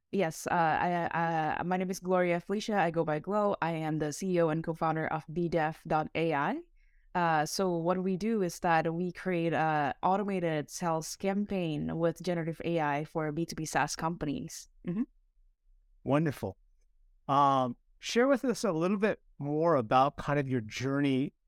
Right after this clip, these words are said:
Speaker 2: uh, on how we arrived at today. Where, where did you get started? What interested you?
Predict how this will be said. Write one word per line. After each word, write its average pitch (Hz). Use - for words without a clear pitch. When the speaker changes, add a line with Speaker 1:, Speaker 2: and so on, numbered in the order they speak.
Speaker 2:
uh, 123
on 113
how 135
we 139
arrived 113
at 110
today. 104
Where, 127
where 147
did 165
you 180
get 180
started? 135
What 131
interested 143
you? 131